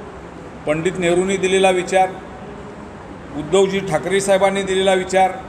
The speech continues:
आणि याच्यावर उभारलेला महाराष्ट्र, या महाराष्ट्राची जडणघडण बिघडू द्यायची नाही. शिक्षण हे सर्वसामान्य माणसाच्या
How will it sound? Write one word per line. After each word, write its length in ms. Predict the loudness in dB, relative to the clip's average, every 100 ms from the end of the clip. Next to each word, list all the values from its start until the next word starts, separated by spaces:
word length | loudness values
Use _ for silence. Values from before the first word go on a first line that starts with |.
| -10 -6
आणि 260 | -6 0
याच्यावर 560 | 0 2 4 4 6 4 0 -8 -12 -14 -16 -16 -16 -16 -16 -16 -16 -16 -8
उभारलेला 480 | 2 6 6 4 2
महाराष्ट्र, 680 | 4 4 4 2 -2 -2 -2 -4 -14 -6
या 140 | 0 2
महाराष्ट्राची 640 | 2 2 0 -2 -6 -4
जडणघडण 560 | -4 -2 -2 -2 -2 -4
बिघडू 380 | -4 -4 -4 0
द्यायची 340 | 0 0 -6
नाही. 160 | -8 -10 -12 -14 -16 -14 -6
शिक्षण 340 | -6 0 0
हे 100 | 2
सर्वसामान्य 920 | 0 0 0 2 2 2 2 0 0 -4 -12 -14 -8
माणसाच्या 520 | -4 -2 2 2 6